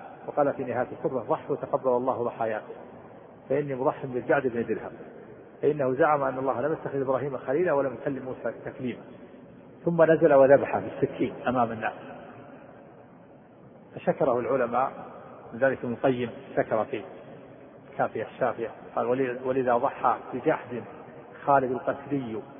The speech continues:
يوم ذبائح القربان، إذ قال: 'ليس إبراهيم، إبراهيم خليله، كلا ولا موسى الكليم الداني، كتر الضحية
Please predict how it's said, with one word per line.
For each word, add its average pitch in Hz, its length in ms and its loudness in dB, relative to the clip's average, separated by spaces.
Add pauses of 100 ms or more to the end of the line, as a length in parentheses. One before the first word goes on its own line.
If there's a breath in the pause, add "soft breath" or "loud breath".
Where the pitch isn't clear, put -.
(220)
يوم 135 280 4
ذبائح 120 420 2
القربان، 131 560 0 (1080)
إذ 123 80 -4
قال: 117 400 4 (2500)
'ليس 139 280 4
إبراهيم، 120 580 0 (1000)
إبراهيم 127 340 0
خليله، 135 500 0
كلا 139 220 2
ولا 123 220 2
موسى 135 220 -6
الكليم 127 320 -6
الداني، 143 400 0 (100)
كتر 151 220 0
الضحية 143 640 0